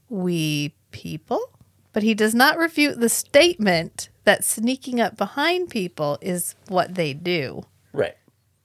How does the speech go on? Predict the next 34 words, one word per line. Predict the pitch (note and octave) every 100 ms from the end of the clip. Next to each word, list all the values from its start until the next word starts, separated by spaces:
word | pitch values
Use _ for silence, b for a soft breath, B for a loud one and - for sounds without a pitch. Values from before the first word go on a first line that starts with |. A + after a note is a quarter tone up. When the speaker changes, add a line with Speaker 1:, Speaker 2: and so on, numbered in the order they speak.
| _ _ _ _ _ -
Speaker 1:
So | F#3+
I'm | F#3 A3
gonna | C4+ B3
take | A3+ A3+ G#3+
that | G3+ F#3
as | F3
confirmation | - F#3 F3 E3+ F3 G#3 - D#3+ D#3
that | D#3+ D#3
this | E3 -
is | D#3+
a | -
cultural | - D#3+ D3 - G#2
Speaker 2:
It's, | C3+ A#2+ -
Speaker 1:
thing. | - _ -
Speaker 2:
it's | B2+ -
not | A2 B2 D3 D3
a | C3+
denial. | A#2 G2 F#2+ F#2 D#2 - _ _ _ _ _ _ _ -
Speaker 1:
No, | F#3+ - - _
he's | A3 G3+
just | G3+ -
like, | F#3+ E3+ - _
"What | A3
do |
you | A#3+
mean, | B3+ F3 D#3+ _ -
we | E3
people?" | D#3+ D#3 G#2 - _ _ _ _ _ _ _ _ _ _ _ _ _ _
He | A3
doesn't | A3 A3
actually | G#3 F#3 F3+
address | F3 C#3+ -
the | -
question. | C3+ -